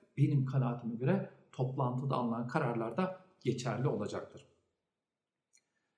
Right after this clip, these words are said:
Ee, şimdi çağrıda bir usul yok ama, e, genel kurulla,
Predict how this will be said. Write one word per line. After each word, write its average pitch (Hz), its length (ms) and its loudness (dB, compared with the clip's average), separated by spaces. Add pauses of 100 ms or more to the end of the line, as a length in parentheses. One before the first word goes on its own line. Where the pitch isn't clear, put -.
(140)
Ee, 147 440 4
şimdi - 480 0
çağrıda 311 580 4
bir 277 160 6
usul 226 260 2
yok 277 380 2
ama, 196 420 2
e, 147 340 -2
genel 208 480 4
kurulla, 185 1080 2